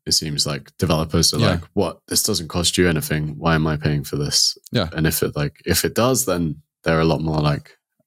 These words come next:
Speaker 1: amenable to <laughs> paying.
Speaker 2: Yeah. Yeah, exactly. And I guess we, as being developers ourselves, have experienced that. It's not exactly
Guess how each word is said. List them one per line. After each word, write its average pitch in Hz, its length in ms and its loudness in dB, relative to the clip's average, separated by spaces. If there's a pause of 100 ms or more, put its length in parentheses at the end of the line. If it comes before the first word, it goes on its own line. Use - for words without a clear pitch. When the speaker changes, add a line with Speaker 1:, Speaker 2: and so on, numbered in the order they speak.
Speaker 1:
amenable 80 520 4
to - 200 -4 (100)
<laughs> - 640 -6
paying. - 260 -4 (880)
Speaker 2:
Yeah. 104 240 2 (1000)
Yeah, 135 160 2
exactly. 92 400 -6 (100)
And 104 300 -2 (720)
I 113 60 2
guess - 340 -2
we, 110 440 2
as 104 240 -2 (580)
being 117 200 6
developers 98 560 2
ourselves, 95 580 0 (680)
have 104 180 -4
experienced 107 520 -2
that. 113 180 0
It's - 100 -2
not 131 160 0
exactly 104 640 -2